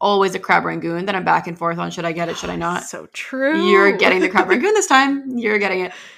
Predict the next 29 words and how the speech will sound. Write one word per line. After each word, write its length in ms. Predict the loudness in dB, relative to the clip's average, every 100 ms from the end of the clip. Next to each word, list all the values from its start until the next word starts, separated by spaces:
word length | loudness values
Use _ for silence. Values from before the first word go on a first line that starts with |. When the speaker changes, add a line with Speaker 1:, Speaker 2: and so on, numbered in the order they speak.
| 2
Speaker 1:
Or 100 | 4
a 60 | 4
seaweed 300 | 2 0 2
salad. 380 | 2 2 -4 _ _ _ _ _
You 120 | -10 -8
know, 100 | -8 -14 _
maybe 180 | 0 4
all 80 | 4
three. 300 | 4 0 0 _ _ _ _ _ _ _
Um, 400 | 0 2 2 0 -2
Speaker 2:
Yeah. 160 | -6 -8 _ -4
Speaker 1:
I 120 | -2
also 260 | 2 2 0
think 240 | -2 -4 -2
Indian 420 | -2 0 0 0
or 180 | 0 -2
Thai 680 | -2 0 2 2 0 -2 -4
is 180 | -4 -2
a 440 | -2 -2 -2 -6
Speaker 2:
Yeah. 360 | -8 -10 -10 -6
Speaker 1:
highly 320 | 2 4 4
recommended 560 | 0 -4 -6 -4 -4 -2
rot 220 | 0 0
day 160 | 0 -4
choice. 720 | -4 -6 -4 -4 -6 -8 -10 _ _ _ -6
You 140 | -2
know 80 | 2
Speaker 2:
Mm-hmm. 80 | 2
Speaker 1:
yourself, 640 | 0 0 0 -2 -6 _